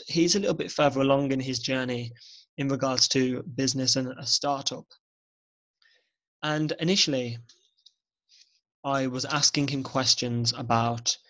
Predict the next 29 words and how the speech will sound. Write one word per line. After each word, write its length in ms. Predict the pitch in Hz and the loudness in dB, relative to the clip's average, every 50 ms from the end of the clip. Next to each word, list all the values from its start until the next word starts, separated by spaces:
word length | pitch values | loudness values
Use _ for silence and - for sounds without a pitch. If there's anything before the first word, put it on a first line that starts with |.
| _ _ | _ _
speaking 580 | - - - - - 175 170 160 - 143 123 120 | -2 -2 -2 0 0 -2 -2 -2 -6 -8 -6 -6
events 580 | 113 117 117 120 117 117 - - - - - - - _ - | -6 -6 -6 -8 -6 -2 2 2 2 2 2 -2 -12 _ -10
and 140 | 135 131 | -8 -6
sales 460 | 123 - 143 135 131 123 120 123 123 123 | -4 -2 -2 -2 -2 -4 -6 -6 -8 -8
in 80 | 127 | -6
particular. 440 | 120 120 113 127 120 - 117 117 120 - - _ _ - - - - - - - - - - - - | -2 -2 -2 -2 -2 -2 -4 -4 -4 -6 -10 _ _ -20 -20 -20 -18 -16 -16 -14 -14 -16 -16 -6 0
And 80 | - 143 | 4 6
so 160 | - 151 147 | 8 10 10
I 40 | 151 | 10
wanted 220 | 156 165 180 180 | 10 8 8 6
to 80 | - 147 | 6 6
share 200 | - - 151 143 | 6 8 8 8
with 160 | 131 131 123 | 8 6 6
you 140 | 127 127 120 | 4 4 6
guys 460 | 120 123 117 117 117 117 117 - - - - - - - - _ _ _ _ - - - | 6 6 6 8 8 6 6 6 4 2 -2 -20 -20 -20 -20 _ _ _ _ -20 -8 0
some 280 | - - - 151 147 151 | 2 4 6 6 8 6
of 120 | 151 143 | 6 6
the 80 | 143 147 | 4 2
things 720 | - - 135 127 127 127 123 123 120 117 - - - - - _ | 4 4 4 4 4 2 0 0 0 2 2 2 0 0 -2 _
and 100 | - 131 | -8 -6
some 140 | - - 139 | -2 -2 -2
of 100 | 135 123 | -2 -2
the 80 | 131 | -2
value 460 | 127 120 131 127 131 131 127 127 123 120 | -2 0 0 0 0 0 0 0 0 0
that 160 | 113 120 - | -2 -4 -4
he 160 | 117 127 120 | -4 -2 0
shared 320 | 113 - - 120 117 117 | 2 2 2 0 -2 -4
with 140 | 117 117 113 | -4 -6 -6
me. 280 | 123 123 117 117 120 | -6 -6 -6 -6 -8